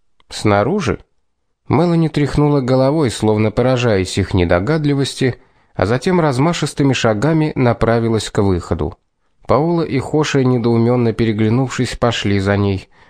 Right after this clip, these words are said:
а следом двинулись четыре контейнера. Пандус подземного гаража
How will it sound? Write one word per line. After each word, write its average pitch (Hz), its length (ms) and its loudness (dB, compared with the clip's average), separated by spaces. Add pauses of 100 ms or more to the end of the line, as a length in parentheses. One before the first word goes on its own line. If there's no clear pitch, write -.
а 101 140 0
следом 117 480 0
двинулись 123 580 0
четыре 110 420 0
контейнера. 92 800 0 (380)
Пандус 113 400 2
подземного 107 640 2
гаража 101 580 0